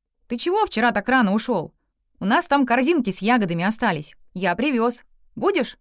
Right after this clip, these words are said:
Не дожидаясь ответа, Кирилл отцепил от багажника какую-то коробку, достал оттуда полусмятую корзинку и протянул другу.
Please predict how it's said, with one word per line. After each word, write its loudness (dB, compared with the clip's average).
Не -4
дожидаясь -2
ответа, -4
Кирилл 0
отцепил -2
от 0
багажника 0
какую-то -2
коробку, -4
достал 0
оттуда 0
полусмятую -2
корзинку -2
и -6
протянул 0
другу. -8